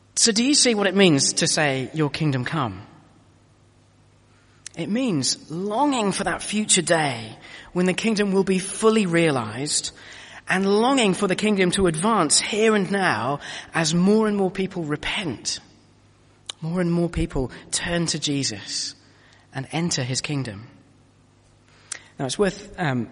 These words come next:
at this point, pausing to say there's, there's a lot of confused talk about the kingdom of God today. Uh, political and social movements, uh, even Christian ones, often try to equate the kingdom of God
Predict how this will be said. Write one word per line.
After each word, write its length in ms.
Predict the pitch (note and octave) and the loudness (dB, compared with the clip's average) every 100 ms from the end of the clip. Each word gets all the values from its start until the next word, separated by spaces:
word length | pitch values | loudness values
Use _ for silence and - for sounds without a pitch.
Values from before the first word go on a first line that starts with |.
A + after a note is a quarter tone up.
| - | -8
at 100 | C3+ | -6
this 120 | C3 | -6
point, 440 | - B2+ G#2+ - | -4 -4 -4 -10
pausing 300 | C3+ F3 D3+ | -4 -2 -2
to 80 | C3 | -2
say 240 | C3 C#3+ C#3 | 0 0 0
there's, 260 | F3 E3+ | -2 -2
there's 200 | - F#3+ | -6 -8
a 60 | A3 | -6
lot 140 | D4+ | -6
of 140 | C4 - | -6 -4
confused 500 | F#3 - B2 A2+ - | -4 -4 -4 -4 -4
talk 400 | A#2+ F#2+ - - _ - - - - | -8 -10 -14 -20 _ -20 -20 -20 -12
about 200 | D3 B2+ | -6 -4
the 60 | A#2 | -4
kingdom 280 | D3 B2 A#2+ | -4 -4 -6
of 120 | - | -4
God 220 | B2 A2 | -4 -4
today. 360 | B2+ A2 G2+ G#2+ - - _ _ _ _ _ - - | -6 -6 -8 -14 -20 -20 _ _ _ _ _ -12 -4
Uh, 140 | C#3+ | -4
political 500 | A#2+ F3 G3 G3 F3+ | 0 2 2 2 2
and 120 | E3 D#3+ | 2 4
social 340 | F3+ F3 D#3 | 4 2 2
movements, 540 | C#3 B2 A#2+ G2+ - C3+ | 0 0 -2 0 -2 -4
uh, 160 | B2+ | -6
even 200 | E3 G#3 | -2 -2
Christian 420 | - G#3 - E3 B2+ | 0 0 0 2 0
ones, 420 | G2+ G2 A#2 - - - - - - - - | 0 -4 -6 -6 -10 -14 -14 -14 -16 -20 -10
often 320 | - - B3+ G#3+ | -6 0 2 2
try 300 | - G3 F3 | 2 0 0
to 600 | - F3 D#3 C#3+ C3+ - | 0 2 4 2 0 -4
equate 640 | D#3+ - - A3 A3 - | -4 -4 -4 -2 -2 -2
the 60 | G3 | -4
kingdom 320 | F3+ F#3+ D3 | 0 2 2
of 100 | C3 | 2
God 500 | D3+ C3 G#2+ F#2 A2 | 2 2 0 -4 -10